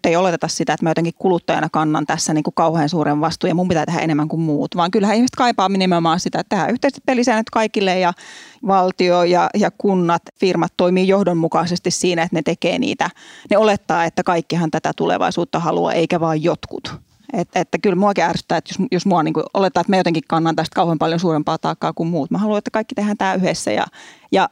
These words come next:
eikä myöskään niinku esittää sen kurjuuden kautta ja luopumisen, vaan, vaan tässähän nimenomaan hallitaan tulevaisuutta ja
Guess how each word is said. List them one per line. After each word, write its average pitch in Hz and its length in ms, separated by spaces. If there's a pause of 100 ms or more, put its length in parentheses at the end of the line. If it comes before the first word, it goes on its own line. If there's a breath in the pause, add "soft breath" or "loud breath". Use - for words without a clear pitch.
eikä 190 280
myöskään 185 360
niinku 180 180
esittää 185 320
sen 170 200
kurjuuden 180 520
kautta 170 340
ja 170 140
luopumisen, 170 580
vaan, 185 200 (140)
vaan 185 120
tässähän 196 300
nimenomaan 190 340
hallitaan 175 480
tulevaisuutta 165 680
ja 165 140